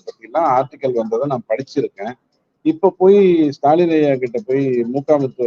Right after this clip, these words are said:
ஐயாவுடைய, அஹ், இறப்பை பற்றி கேள்வி கேட்கிறாருன்னு சொன்னால்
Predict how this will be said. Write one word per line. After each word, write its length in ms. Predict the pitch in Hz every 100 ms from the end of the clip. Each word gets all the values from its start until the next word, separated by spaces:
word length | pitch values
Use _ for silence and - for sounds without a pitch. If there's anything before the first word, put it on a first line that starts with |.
| 110
ஐயாவுடைய, 540 | 107 107 104 104 104 98 _ _ _ _
அஹ், 200 | 101 101
இறப்பை 360 | 110 147 151 143
பற்றி 560 | 123 107 139 139 120 113
கேள்வி 300 | 135 139 131
கேட்கிறாருன்னு 520 | 120 110 113 113 120
சொன்னால் 560 | 127 - 101 113 208